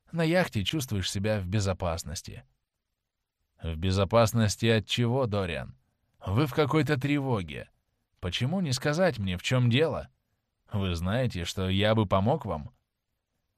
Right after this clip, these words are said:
«Я не могу сказать вам, Гарри»,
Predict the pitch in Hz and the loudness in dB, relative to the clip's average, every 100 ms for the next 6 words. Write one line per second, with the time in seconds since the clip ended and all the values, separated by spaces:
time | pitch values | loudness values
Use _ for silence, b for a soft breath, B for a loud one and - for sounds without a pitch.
0 | _ _ _ _ _ _ _ 127 127 170 | _ _ _ _ _ _ _ -2 0 0
1 | 143 120 110 110 160 - - 92 87 92 | 2 2 4 0 -4 -6 -6 -4 -4 -4
2 | 87 90 87 78 69 - | -2 0 -2 -2 -8 -16